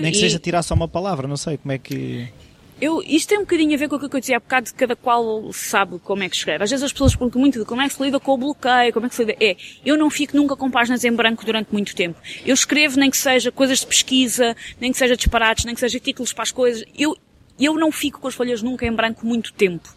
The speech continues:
Speaker 2: Posso escrever duas frases e depois aquelas duas frases ficarem lá duas horas, pronto.
Speaker 1: Tudo bem.
Speaker 2: Mas eu nunca fico a olhar para coisas que estão em branco.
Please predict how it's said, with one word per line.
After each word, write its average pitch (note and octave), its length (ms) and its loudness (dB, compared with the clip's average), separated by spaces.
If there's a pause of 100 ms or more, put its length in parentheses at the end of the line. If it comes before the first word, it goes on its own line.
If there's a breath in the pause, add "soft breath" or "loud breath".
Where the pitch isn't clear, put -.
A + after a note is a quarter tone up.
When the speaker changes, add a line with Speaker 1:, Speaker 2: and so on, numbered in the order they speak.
(540 loud breath)
Speaker 2:
Posso F#3+ 200 -4
escrever G#3+ 420 2
duas A3 200 2
frases C#4 300 4
e - 40 4
depois C4 180 2
aquelas B3 240 2
duas A3+ 140 0
frases B3+ 260 2
ficarem A#3 280 0
lá B3+ 120 4
duas A3+ 200 4
horas, D#3+ 360 2
pronto. A3+ 420 -2
Speaker 1:
Tudo A#2+ 240 -10
bem. A#2+ 100 -2
Speaker 2:
Mas G#3+ 240 2
eu D4+ 140 2
nunca D4+ 320 0
fico D4 300 -2
a - 20 4
olhar C4+ 180 2
para C4+ 140 -6
coisas C4 300 -2
que - 60 -18
estão B3+ 180 0
em B3 100 0
branco. G3 480 -4